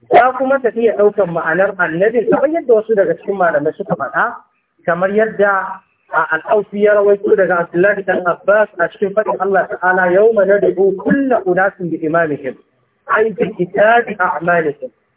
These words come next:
Yace Ibn Abbas ma ya fassara da littafin ayyukansu. Wa kaza qala Abu al-Aliya wal Hasan wa Dhahhak. Yace haka Abu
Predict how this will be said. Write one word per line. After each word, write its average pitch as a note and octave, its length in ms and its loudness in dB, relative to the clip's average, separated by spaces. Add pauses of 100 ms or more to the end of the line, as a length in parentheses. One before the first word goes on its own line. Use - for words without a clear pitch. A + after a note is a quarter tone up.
(120)
Yace F3 340 -4
Ibn G3+ 180 2
Abbas F#3+ 360 -2
ma F3+ 160 2
ya F#3+ 160 2
fassara G3 500 0
da F#3+ 280 2 (420)
littafin G3 640 2
ayyukansu. E3 640 -2 (580)
Wa D#3 140 2
kaza F3+ 460 0
qala A3+ 320 2
Abu G3 200 -2
al-Aliya G3+ 640 2
wal F3+ 220 2
Hasan G#3+ 280 0
wa E3+ 240 2
Dhahhak. D#3+ 440 -2 (460)
Yace F#3+ 260 0
haka G3+ 340 -2
Abu G3 180 0